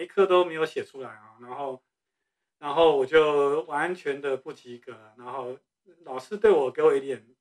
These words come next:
机会啊，就让我都是要，要经过补考才，才有，才能够拿到合格这样子。所以我就有五科科目补考，然后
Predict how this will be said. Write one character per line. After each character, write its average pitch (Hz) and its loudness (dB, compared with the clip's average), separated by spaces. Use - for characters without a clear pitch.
机 175 -4
会 175 4
啊， 127 -8
就 165 0
让 165 0
我 123 -12
都 147 -14
是 139 -8
要， 156 0
要 165 -2
经 160 -12
过 156 -12
补 147 -10
考 156 -4
才， 123 -20
才 - -20
有， 120 -8
才 127 -14
能 131 -14
够 139 -6
拿 131 -14
到 151 -6
合 123 -10
格 117 -20
这 120 -20
样 110 -20
子。 - -20
所 185 4
以 - 6
我 160 4
就 185 6
有 147 0
五 139 -10
科 202 2
科 180 0
目 175 0
补 - -18
考， - -14
然 151 -8
后 151 2